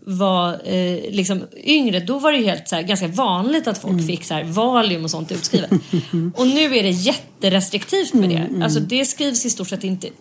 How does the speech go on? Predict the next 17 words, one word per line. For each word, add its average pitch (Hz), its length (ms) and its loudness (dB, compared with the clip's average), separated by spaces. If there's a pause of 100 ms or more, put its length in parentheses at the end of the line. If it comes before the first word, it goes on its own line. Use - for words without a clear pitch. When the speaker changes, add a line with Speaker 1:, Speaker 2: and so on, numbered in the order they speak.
Speaker 1:
ut 233 440 -4
om 196 180 -2
det 190 60 0
inte 180 160 -4
är - 120 -8
absolut - 680 -6
nödvändigt, 202 720 -2
om 165 80 -10
man 175 100 -10
har 170 120 -8
Speaker 2:
Men 269 100 4
Speaker 1:
liksom 277 180 6
Speaker 2:
jag 349 200 4
tror 208 200 2
så 196 140 0
här, 185 140 4
Speaker 1:
grav- 175 360 -2